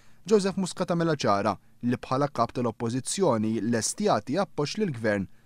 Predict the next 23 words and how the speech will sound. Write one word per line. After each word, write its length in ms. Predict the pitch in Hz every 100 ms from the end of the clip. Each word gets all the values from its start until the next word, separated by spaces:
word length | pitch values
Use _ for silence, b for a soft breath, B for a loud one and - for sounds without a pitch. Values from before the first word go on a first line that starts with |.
| -
sakemm 480 | - 113 - 170 110
ma 120 | 98 107
tinqabiss 480 | - 110 120 - 220
il-linja 420 | 127 107 110 180 - b b
ta' 140 | 220
armonizzazzjoni 800 | 202 196 165 139 170 - 160 151
fiskali. 500 | 147 - 113 101 98 87 - b b b b b -
"Id-deċiżjonijiet 800 | 165 165 180 147 151 175 185 127
dwar 240 | 120 113 -
taxxi 400 | 143 - 151 127
għandhom 320 | 120 113 113
jibqgħu 300 | 110 156 170 185
jittieħdu 400 | - 160 156 175
mill-gvern 400 | 165 143 160 123
Malti. 400 | 101 101 110 95 - - - -
Ma 200 | 113 113
jidhirx 520 | 104 104 123 160 - - -
li 60 | 110
din 160 | 117 170
il-linja 420 | 185 120 156 190
nqabżet 420 | - 110 104 110 101
bil-ftehim 560 | 107 - 226 131 147
tal-lum", 460 | 202 180 117 98